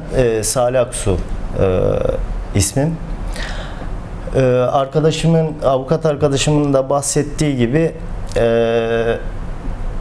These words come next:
C G V Mars dağıtım şirketinden, e, büyük bir darbe yedik.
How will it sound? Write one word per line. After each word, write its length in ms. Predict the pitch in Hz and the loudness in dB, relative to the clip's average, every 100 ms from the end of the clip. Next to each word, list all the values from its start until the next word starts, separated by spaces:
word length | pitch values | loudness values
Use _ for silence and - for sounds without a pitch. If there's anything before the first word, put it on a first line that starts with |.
| - - - - - - - - 107 | -6 -6 -6 -6 -6 -4 -4 -2 0
C 220 | 113 139 | 2 2
G 220 | 143 156 | 2 2
V 100 | 165 | 2
Mars 540 | 156 156 151 - - - - - - - 113 | 2 2 0 -2 -4 -4 -6 -4 -2 0 2
dağıtım 400 | 127 139 160 156 | 2 0 0 0
şirketinden, 720 | - 113 123 131 139 165 185 180 - - - - - | 0 0 0 2 2 2 0 -2 -6 -6 -4 -4 -2
e, 320 | - 123 123 127 | 2 2 2 2
büyük 280 | 160 160 | 0 0
bir 160 | 180 170 | 0 2
darbe 300 | 156 147 135 | 2 2 2
yedik. 460 | 110 87 - - | 0 0 -4 -6